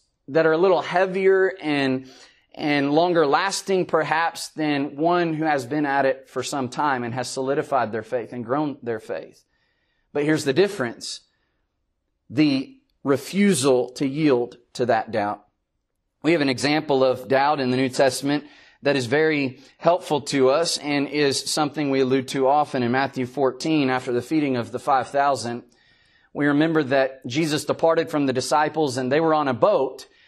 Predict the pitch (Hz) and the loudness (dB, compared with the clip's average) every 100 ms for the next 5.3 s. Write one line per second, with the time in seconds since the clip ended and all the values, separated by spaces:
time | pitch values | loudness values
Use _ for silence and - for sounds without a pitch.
0 | _ _ - 143 151 131 151 151 - 180 | _ _ -2 2 2 2 0 0 0 0
1 | 180 151 - 147 - 180 170 165 151 139 | 2 0 0 -2 -2 0 2 2 2 2
2 | 131 123 190 180 160 180 165 170 180 170 | 0 0 2 2 0 0 0 0 -2 -2
3 | 151 147 147 139 135 185 185 156 135 139 | 0 0 0 0 2 2 2 0 0 0
4 | 156 156 151 190 180 139 135 - 180 180 | 0 2 2 2 2 0 -2 0 0 2
5 | 151 - | 0 -2